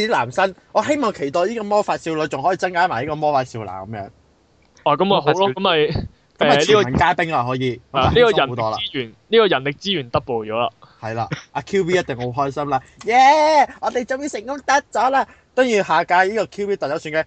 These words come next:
Speaker 1: 我哋成功爭取呢個兵種嘅數量增加咗，係咪啊？
Speaker 2: 咪，咪，咪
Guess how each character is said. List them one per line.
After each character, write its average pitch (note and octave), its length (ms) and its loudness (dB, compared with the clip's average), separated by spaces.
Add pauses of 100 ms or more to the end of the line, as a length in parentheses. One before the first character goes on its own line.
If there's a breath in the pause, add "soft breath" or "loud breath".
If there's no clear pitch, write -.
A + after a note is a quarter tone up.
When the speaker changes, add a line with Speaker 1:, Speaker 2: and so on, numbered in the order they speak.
(100)
Speaker 1:
我 A#3+ 160 2
哋 A3+ 100 -2
成 D3+ 220 -8
功 C4 200 -4
爭 B3+ 220 2
取 G3 280 -2
呢 A#3+ 80 -6
個 G3+ 100 0
兵 A3+ 320 -6
種 F#3+ 320 -4
嘅 F3+ 120 -6
數 D#3+ 200 -2
量 C#3 160 2
增 E3 160 -8
加 D#3+ 200 2
咗， A#2+ 280 -2 (100)
係 A2 100 -14
咪 G#2 80 -12
啊？ G#2+ 40 -10
Speaker 2:
咪， D3 80 2 (340)
咪， E3 160 4 (300)
咪 D#3+ 100 2